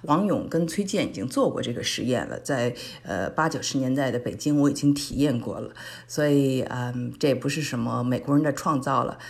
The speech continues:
但是呢，就说呢，他们这些摇滚乐手呢，就是，呃，非常喜欢，呃，Pink Floyd，这是迷幻摇滚乐哈，然后也非常喜欢东方文化，带着很强的六十年代的情节。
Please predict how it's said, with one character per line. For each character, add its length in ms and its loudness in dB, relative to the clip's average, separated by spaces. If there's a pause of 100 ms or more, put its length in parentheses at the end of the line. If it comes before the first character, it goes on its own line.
(240)
但 160 2
是 140 0
呢， 100 4
就 160 0
说 280 2
呢， 260 2
他 240 4
们 320 4
这 100 4
些 220 4
摇 180 6
滚 180 0
乐 200 2
手 280 -2
呢， 220 -8 (260)
就 160 -4
是， 440 -2
呃， 400 -4
非 200 0
常 200 -2
喜 240 -6
欢， 300 -6 (340)
呃， 360 -6
Pink 200 2
Floyd， 420 2
这 80 -6
是 160 -4
迷 180 0
幻 160 -2
摇 160 0
滚 200 -4
乐 180 2
哈， 280 -4
然 160 -6
后 120 -6
也 120 -4
非 180 -4
常 260 -6 (280)
喜 180 -6
欢 220 -2
东 160 2
方 180 0
文 160 0
化， 160 -2
带 180 0
着 120 0
很 280 -4
强 340 -4
的 120 -2
六 180 0
十 160 -4
年 160 -4
代 140 -4
的 80 -6
情 340 -4
节。 300 -4